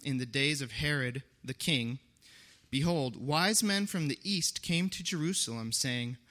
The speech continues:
"Where is he who has been born King of the Jews? For we saw his star when it rose and have come to worship him."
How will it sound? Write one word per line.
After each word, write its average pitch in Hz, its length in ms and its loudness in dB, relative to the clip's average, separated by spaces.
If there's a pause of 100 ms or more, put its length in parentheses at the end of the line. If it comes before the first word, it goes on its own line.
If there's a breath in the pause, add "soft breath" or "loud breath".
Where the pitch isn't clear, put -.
(240 loud breath)
"Where 196 300 2
is 262 140 2
he 233 200 4
who 202 160 2
has 165 180 2
been 135 320 0
born 160 460 0
King 107 500 -4 (180)
of 120 160 -6
the 123 80 -6
Jews? 120 520 -4 (400 loud breath)
For 160 160 2
we 151 100 2
saw 175 320 4
his 190 220 0
star 175 340 0
when 170 160 0
it 175 100 -6
rose 127 480 -2
and 127 120 -2
have 120 180 -6
come 143 460 -2
to - 140 -4
worship 123 560 -6
him." 104 280 -12